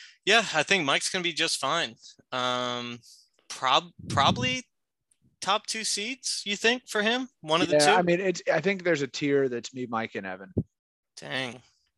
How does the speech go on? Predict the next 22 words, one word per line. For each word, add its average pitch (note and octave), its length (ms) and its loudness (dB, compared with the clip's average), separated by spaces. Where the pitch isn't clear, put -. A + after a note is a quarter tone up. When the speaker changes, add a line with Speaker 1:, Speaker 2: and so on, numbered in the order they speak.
Speaker 1:
But C3+ 120 4
Evan's F#3 240 4
Speaker 2:
You. D3+ 80 4
Speaker 1:
one E3 140 4
and D#3+ 140 2
two. C3 280 2
Speaker 2:
And C#3+ 120 -8
I D3 80 -2
meant D#3+ 200 -2
me, D3+ 100 -4
Mike, C#3 240 -2
and A2+ 120 -10
you. G2+ 140 -8
Speaker 1:
Okay, C#3 200 0
Speaker 2:
That's A2+ 120 -4
what - 20 -14
Speaker 1:
thank - 380 4
you. - 120 -8
Speaker 2:
yeah, - 160 2
that's A3 220 2
what D#4 140 4
I - 40 -14